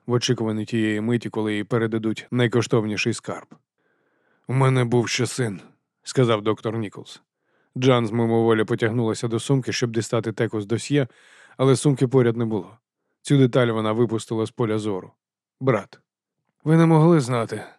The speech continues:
сказав Ніколс, правильно розтлумачивши подив на обличчі мера. «Він не вижив. Формально він навіть не народжувався.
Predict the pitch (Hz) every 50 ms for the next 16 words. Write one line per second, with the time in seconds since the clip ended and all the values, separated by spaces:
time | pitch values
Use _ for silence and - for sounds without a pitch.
0 | _ _ _ _ _ - - 120 113 117 110 117 123 127 117 120 117 110 104 -
1 | - 120 117 113 110 110 113 110 107 117 110 - - 123 120 117 107 104 117 110
2 | - - 117 98 - 117 107 107 104 110 110 110 110 110 110 107 104 - - 117
3 | 110 104 98 98 - - - _ _ _ _ _ _ _ _ 151 160 156 156 160
4 | 156 156 175 156 135 117 117 101 92 - - _ _ _ 135 135 143 165 165 160
5 | 147 139 135 139 135 135 135 135 131 123 123 135 131 127 127 131 143 127 113 101
6 | 98 98 98 - - - -